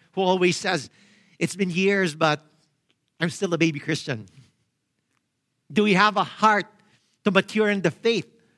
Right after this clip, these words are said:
I'm sure that somehow you do because you're joining us in this service today.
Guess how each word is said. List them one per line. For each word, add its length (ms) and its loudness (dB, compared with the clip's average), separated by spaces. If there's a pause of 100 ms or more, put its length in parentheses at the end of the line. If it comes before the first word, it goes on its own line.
(800)
I'm 120 2
sure 220 0
that 320 -2 (540)
somehow 720 0
you 160 -4
do 240 -4
because 720 -4
you're 160 -2
joining 320 -2
us 120 -2
in 60 -10
this 120 -4
service 260 -10
today. 360 -6